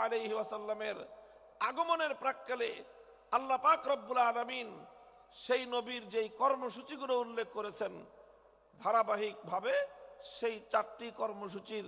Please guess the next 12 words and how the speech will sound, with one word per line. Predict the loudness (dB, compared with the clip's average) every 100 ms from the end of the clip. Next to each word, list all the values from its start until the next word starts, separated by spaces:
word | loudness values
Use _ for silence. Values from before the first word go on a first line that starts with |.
| -10 -18 -20 -20 _ _ 2
আমরা | 6 6
আলোকপাত | 4 2 0 0 -2
করব, | -4 -2
আলোচনা | -2 -2 -4 -4
করব। | -4 -4 -4 -4 -10 -20 -20 -14 -4
এটাই | 0 2 2
হলো | 4 2
আজকে | 0 0 0
আমার | 0 -4
তাফসীরুল | -6 -10 -8 -10 -8 -4
কোরআনের | -2 -2 -4
আলোচ্য | -4 -6